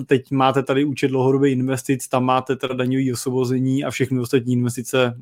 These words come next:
eh, vám to rušíme, jo. Mám trošku obavu, aby prostě to nebylo spojený právě s nějakou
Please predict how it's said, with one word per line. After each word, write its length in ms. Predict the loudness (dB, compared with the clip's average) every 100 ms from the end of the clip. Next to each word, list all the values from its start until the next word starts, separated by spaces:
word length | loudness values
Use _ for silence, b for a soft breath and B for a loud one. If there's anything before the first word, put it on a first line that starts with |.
| -2
eh, 260 | 2 4
vám 260 | 2 0 0
to 140 | 0
rušíme, 480 | 0 0 -2 -2 0
jo. 200 | 0 0
Mám 180 | 0 0
trošku 340 | 0 -2 0
obavu, 260 | 4 4 4
aby 140 | 2
prostě 260 | -2 -6 -2
to 80 | -2
nebylo 280 | 2 2
spojený 420 | 0 0 0 0 2
právě 380 | 4 4 4
s 20 | 2
nějakou 560 | -2 -2 -2 -2 -4